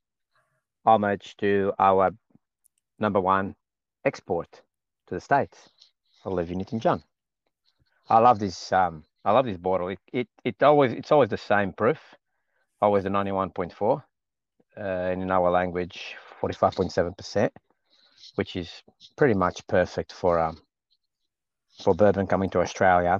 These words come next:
That's not, uh, barrel proof. Barrel proof is always best anyway. But, uh, yeah, we got the Eagle Rare ten years, which is forty-five percent. I love these bottles, and, uh, anyone that buys a bottle and do a fresh pop,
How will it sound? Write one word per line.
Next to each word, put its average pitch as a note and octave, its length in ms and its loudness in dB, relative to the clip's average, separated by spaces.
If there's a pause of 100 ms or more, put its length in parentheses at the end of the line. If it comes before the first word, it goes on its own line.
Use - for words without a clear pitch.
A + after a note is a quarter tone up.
(120)
That's - 240 -4
not, F#2 180 -4 (120)
uh, E2+ 160 0
barrel F#2+ 260 2
proof. - 280 -8 (400)
Barrel G#2 140 2
proof G#2+ 160 2
is G2+ 60 -2
always F2 180 0
best - 320 -2
anyway. A2 240 -6 (480)
But, B2+ 140 4
uh, A2 80 4
yeah, A2 260 2 (560)
we G#2+ 140 -6
got G2 120 0
the G2+ 120 -2
Eagle F#2+ 180 0
Rare F#2 140 2
ten F2+ 240 -8 (100)
years, F2+ 400 -8 (220)
which - 180 -12
is - 80 -14
forty-five F2 380 -2
percent. - 280 -8 (260)
I B2 80 6
love F3 180 6
these A#2+ 100 0
bottles, G#2 500 4 (120)
and, G#2+ 240 -2
uh, G#2+ 80 0
anyone D3 320 4
that B2+ 80 4
buys A2+ 220 2
a G#2 40 0
bottle F#2+ 400 2 (140)
and G2+ 400 -6
do G#2+ 100 0
a F#2 60 2
fresh - 520 -4 (280)
pop, F#2+ 240 0